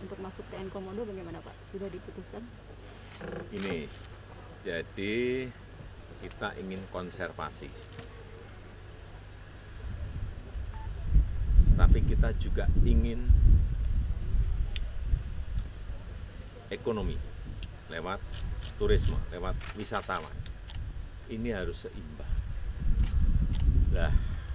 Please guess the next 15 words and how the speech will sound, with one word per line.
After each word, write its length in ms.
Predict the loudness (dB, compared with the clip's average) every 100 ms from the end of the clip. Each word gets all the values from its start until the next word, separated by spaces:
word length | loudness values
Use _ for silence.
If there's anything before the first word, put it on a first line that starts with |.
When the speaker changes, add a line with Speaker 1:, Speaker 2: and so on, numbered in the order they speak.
| -4 -2
Speaker 2:
di 160 | 0 2
Labuan 320 | 2 2 0
Bajo 320 | 0 -2 -2
ini 80 | -4
beruntung 400 | -4 -2 -2 -4 -6 -10 -12 -12 -12 -10 -10 -6
karena 320 | -4 -4 -4
tidak, 400 | -6 -6 -6 -6 -10 -8 -6 -8 -10 -4
Komodo 560 | -4 0 0 2 0 -2
itu 160 | -4 2
tidak 320 | 12 12 12 4
hanya 240 | 2 0
hidup 400 | 0 2 4 4
di 80 | 2
satu 400 | 0 0 0 6
pulau. 320 | 12 12 12